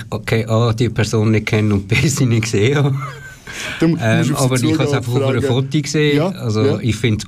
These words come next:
Speaker 1: cool.
Speaker 2: Ja, mega.
Speaker 1: Also man kann sagen, man kann nicht sagen, die Fahne ist dort nicht <laughs> präsent gewesen am Umzug. Das ist schon mal gut, oder? Ähm,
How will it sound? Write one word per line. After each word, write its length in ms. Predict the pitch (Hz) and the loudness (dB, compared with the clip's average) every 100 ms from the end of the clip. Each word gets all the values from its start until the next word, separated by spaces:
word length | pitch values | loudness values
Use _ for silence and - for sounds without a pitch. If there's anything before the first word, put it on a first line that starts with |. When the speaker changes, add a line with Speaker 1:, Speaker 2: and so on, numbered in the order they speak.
| - | 0
Speaker 1:
cool. 300 | 131 208 214 | 2 2 0
Speaker 2:
Ja, 160 | 131 127 | 0 2
mega. 240 | 120 131 | 2 0
Speaker 1:
Also 220 | 113 113 110 | 0 2 2
man 140 | 110 | 2
kann 120 | 117 | 0
sagen, 500 | 110 117 120 127 113 - - - 120 | 0 0 0 0 -2 -6 -18 -6 -2
man 100 | 117 | 0
kann 120 | 117 | 2
nicht 180 | 135 135 | 0 0
sagen, 260 | 131 131 | 0 0
die 120 | 110 113 | -2 0
Fahne 340 | 107 113 117 | 0 2 2
ist 160 | 107 113 | 0 -2
dort 140 | 107 | 0
nicht 180 | 104 104 | 0 0
<laughs> 0 | |
präsent 540 | 104 110 110 113 147 | -2 0 0 2 0
gewesen 240 | - 147 180 | 2 2 2
am 220 | 165 165 | 2 2
Umzug. 440 | 160 - 165 175 | 0 0 -2 0
Das 120 | 110 | -4
ist 60 | - | -2
schon 140 | 113 | 0
mal 120 | 120 117 | 2 2
gut, 340 | 113 170 - | 2 0 0
oder? 200 | 101 143 - - - - - - - - - - | 0 0 -2 -8 -10 -8 -8 -8 -10 -14 -4 0
Ähm, 720 | 104 107 110 110 107 107 | 2 4 2 2 2 0